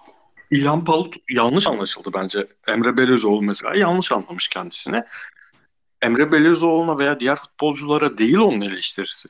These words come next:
Adam sisteme eleştiri yöneltiyor. Eski futbolcular kendi üzerlerine alınıyor. Yok abi siz hak ediyorsunuz tabii ki sen.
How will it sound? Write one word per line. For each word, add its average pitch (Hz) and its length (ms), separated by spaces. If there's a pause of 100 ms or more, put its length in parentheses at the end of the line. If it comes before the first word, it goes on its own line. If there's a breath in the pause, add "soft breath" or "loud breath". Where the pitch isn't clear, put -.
Adam 147 260
sisteme 180 500
eleştiri 214 420
yöneltiyor. 208 640 (1000 loud breath)
Eski 123 240
futbolcular 196 600
kendi 156 300
üzerlerine 104 640
alınıyor. 175 340 (200)
Yok - 140
abi 226 180
siz - 180
hak 147 200
ediyorsunuz 208 520
tabii 180 180
ki - 80
sen. - 160